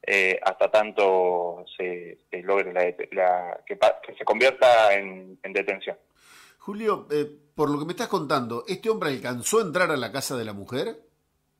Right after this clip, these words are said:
Speaker 1: Sí, sí, sí, efectivamente fue
Speaker 2: Ajá.
Speaker 1: en el interior de la vivienda. Por eso se caratula violación de domicilio y
Speaker 2: Claro.
Speaker 1: abuso sexual.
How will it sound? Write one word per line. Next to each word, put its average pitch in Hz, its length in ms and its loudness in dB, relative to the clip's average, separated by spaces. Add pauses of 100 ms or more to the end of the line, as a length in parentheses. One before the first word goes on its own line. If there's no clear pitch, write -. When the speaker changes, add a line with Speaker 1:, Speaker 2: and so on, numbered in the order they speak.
(160)
Speaker 1:
Sí, 120 160 0
sí, 156 140 0
sí, 160 60 2
efectivamente 110 640 2
fue 101 340 4
Speaker 2:
Ajá. 90 220 -2
Speaker 1:
en 92 100 -6
el 90 80 -2
interior 98 340 2
de 95 120 2
la 92 60 4
vivienda. 104 280 0 (440)
Por - 120 4
eso 113 480 6
se 104 80 0
caratula 101 400 4
violación 98 460 2
de 104 80 0
domicilio 107 480 -2
y 156 40 4
Speaker 2:
Claro. 101 140 6
Speaker 1:
abuso 98 240 -8
sexual. 90 360 -4